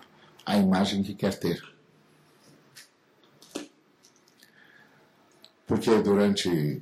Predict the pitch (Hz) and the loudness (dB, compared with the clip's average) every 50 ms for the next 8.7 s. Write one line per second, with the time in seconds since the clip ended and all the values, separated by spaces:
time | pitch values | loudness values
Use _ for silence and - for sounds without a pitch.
0 | - - - 69 85 101 101 101 98 98 104 101 90 80 69 - - - - - | -14 -16 -12 -4 0 2 2 4 4 4 2 2 2 0 -4 -4 -8 -16 -18 -18
1 | - - - - - _ _ _ _ _ _ _ _ _ _ _ _ - - - | -18 -20 -20 -20 -20 _ _ _ _ _ _ _ _ _ _ _ _ -20 -20 -20
2 | _ _ _ _ _ _ _ _ _ - _ _ _ - - _ - _ _ _ | _ _ _ _ _ _ _ _ _ -20 _ _ _ -20 -20 _ -20 _ _ _
3 | _ _ _ _ _ _ _ _ _ _ - _ - - - - _ _ _ _ | _ _ _ _ _ _ _ _ _ _ -20 _ -20 -20 -20 -20 _ _ _ _
4 | _ _ _ - - _ - _ _ _ - - 98 101 104 104 104 101 92 80 | _ _ _ -20 -20 _ -20 _ _ _ -8 -6 -4 0 0 0 2 0 0 0
5 | 82 87 90 92 85 76 73 67 - - _ _ _ _ _ _ _ _ _ _ | 0 0 0 0 0 -2 -6 -8 -10 -14 _ _ _ _ _ _ _ _ _ _
6 | - - - - - - - 101 98 92 95 95 95 92 - - 92 90 - - | -20 -14 -8 -4 -2 0 0 0 0 0 -2 -4 -4 -6 -6 -8 -6 -6 -6 -8
7 | - - - 92 92 90 87 82 87 87 85 82 78 76 76 78 73 - 76 76 | -8 -6 -4 -4 -2 -2 -4 -6 -6 -6 -6 -6 -6 -4 -6 -6 -6 -8 -8 -8
8 | 76 - - - - - - - - - - - - | -8 -8 -10 -10 -12 -12 -12 -14 -18 -18 -18 -20 -20